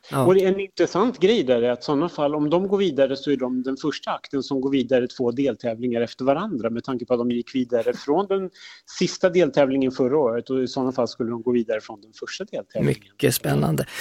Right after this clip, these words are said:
Speaker 1: Det har också visats lite första bilder på scenen då, den ser ganska magnifik ut.
Speaker 2: Ja, men jag tror man har tänkt lite Eurovision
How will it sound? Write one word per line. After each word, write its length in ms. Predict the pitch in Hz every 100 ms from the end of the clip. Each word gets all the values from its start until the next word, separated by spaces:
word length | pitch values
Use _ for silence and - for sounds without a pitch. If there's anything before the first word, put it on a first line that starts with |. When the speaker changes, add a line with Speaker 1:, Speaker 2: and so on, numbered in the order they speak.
| - -
Speaker 1:
Det 140 | 214 247
har 200 | 254 254
också 260 | 233 -
visats 420 | 226 226 - 202 -
lite 180 | 202
första 340 | 202 233 - 202
bilder 240 | 202 185
på 100 | 175
scenen 560 | 196 - 220 320 320 226
då, 120 | 123
den 200 | 127 180
ser 200 | 226 -
ganska 340 | 233 240 - 190
magnifik 580 | 175 175 - 180 -
ut. 340 | 170 - - - _ _ -
Speaker 2:
Ja, 100 | 196
men 120 | 214
jag 140 | 196 196
tror 140 | 220
man 120 | 240
har 60 | 214
tänkt 420 | - 208 254 -
lite 220 | 151 143 143
Eurovision 800 | 139 131 123 - - 120 117 117